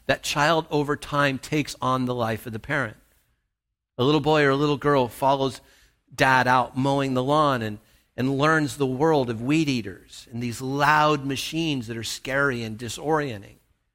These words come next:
But they come into this new world. That's all that really is in view here. And of course, what I, you've heard me do is I kind of boil this all down to the journey outward,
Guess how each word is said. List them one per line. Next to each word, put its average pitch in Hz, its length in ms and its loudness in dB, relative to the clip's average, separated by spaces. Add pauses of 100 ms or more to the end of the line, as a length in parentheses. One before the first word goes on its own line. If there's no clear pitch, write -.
(400)
But 135 100 -2
they 156 120 -2
come 160 260 -4
into 175 460 0
this 139 200 -4
new 147 160 0
world. 160 340 2
That's 135 300 0
all 175 280 4
that 202 200 0
really 151 680 0
is 135 480 -2
in 127 200 -4
view 117 260 -4
here. 82 400 -14 (1500)
And 147 80 0
of 147 60 2
course, 170 300 2
what 160 480 0
I, 151 140 4
you've 151 220 0
heard 143 240 0
me 190 240 2
do 143 260 2
is 135 120 0 (100)
I 151 160 2
kind 160 260 -2
of 139 140 -6
boil 151 320 0
this 143 220 -2
all 143 320 0
down 104 440 -4 (1300)
to 147 100 2
the 135 100 -2
journey 135 380 0
outward, 117 580 -4